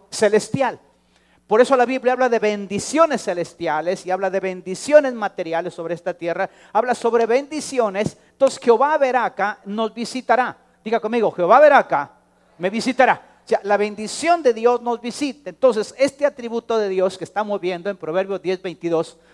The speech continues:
nos dice que hay riqueza, atención, hay bendición de Jehová que enriquece, pero no añade tristeza. "Pastor, ¿yo estoy supuesto a ser rico?". No. Si el propósito de Dios es que tú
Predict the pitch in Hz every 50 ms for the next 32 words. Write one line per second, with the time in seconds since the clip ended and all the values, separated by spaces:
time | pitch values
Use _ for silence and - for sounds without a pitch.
0 | _ _ - 170 165 160 214 254 202 - 233 214 226 - 202 190 - - 196 247
1 | 285 294 269 269 262 - - 208 190 175 - - 180 - 170 170 - 190 185 -
2 | - 190 165 151 - _ _ _ _ _ - 226 277 294 285 294 277 247 254 240
3 | - - 220 208 208 208 226 226 - _ _ _ _ _ _ _ _ _ _ _
4 | _ _ - 247 254 - 254 233 202 190 196 214 202 _ _ _ _ _ _ _
5 | - 220 220 208 196 208 208 - - 254 254 226 - 240 226 220 - - 208 196
6 | 196 185 185 190 220 233 233 226 214 220 214 214 202 - 196 185 170 - - 160
7 | 147 - - - _ _ _ _ _ _ _ _ - 208 196 - 247 240 226 -
8 | _ _ 170 208 226 - - 262 269 - 240 - - - 285 269 - - 226 -
9 | - 240 233 226 220 233 240 - - 220 202 - - 196 190 202 220 240 220 156
10 | - - _ _ _ _ _ _ _ _ _ _ _ _ _ _ _ _ _ _
11 | _ _ - - - - 226 226 214 220 - 214 202 202 - _ - 302 320 302
12 | - 262 - - 214 196 185 165 156 165 170 160 160 - - _ - 208 214 208
13 | - - 196 175 - - 214 214 202 196 -